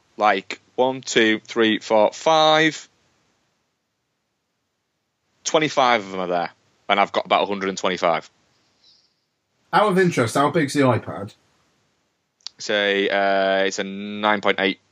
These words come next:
Speaker 2: No,
Speaker 1: inch.
Speaker 2: I'm
Speaker 1: What is it?
Speaker 2: sorry, I meant the storage size, sorry.
Speaker 1: Storage, uh, storage space, uh, I'm not sure, actually. But obviously, they're, they're, they're all, they're, they're not downloaded ones. They're just the, what is it ones?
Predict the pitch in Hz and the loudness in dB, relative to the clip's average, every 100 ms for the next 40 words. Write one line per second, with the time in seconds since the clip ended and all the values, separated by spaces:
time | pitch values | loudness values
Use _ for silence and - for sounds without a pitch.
0 | _ _ _ _ - 143 135 131 120 87 | _ _ _ _ -4 -2 0 0 0 0
1 | 92 - 160 135 127 117 113 - 120 107 | -2 -4 -2 0 0 0 -2 -2 0 -2
2 | 90 - 92 87 - 98 87 - 156 156 | -4 -4 -4 -6 -4 -4 -4 -2 0 2
3 | 120 123 - 123 120 120 - - 147 160 | 0 0 -2 0 2 0 -4 -2 0 0
4 | - - 110 110 - 110 104 101 98 92 | -4 -4 -2 -2 -4 -4 -2 -2 0 -2
5 | 90 92 151 - - 285 240 - - 135 | -2 -6 -16 -12 -8 -6 -4 -6 -10 -18
6 | _ _ _ _ _ _ _ _ _ _ | _ _ _ _ _ _ _ _ _ _
7 | _ _ _ _ _ - 160 147 147 143 | _ _ _ _ _ -2 -2 0 0 0
8 | 135 139 131 131 131 123 131 131 135 131 | -2 -6 -2 0 2 0 -2 -2 0 0
9 | 139 - _ _ _ _ 147 127 120 117 | 0 -4 _ _ _ _ -2 -2 -2 -2
10 | 127 101 92 76 - 104 98 101 - 101 | -2 -4 -8 -8 -2 -2 -2 -6 -4 -2
11 | 95 90 98 123 95 85 - | -4 0 0 2 -4 -8 -18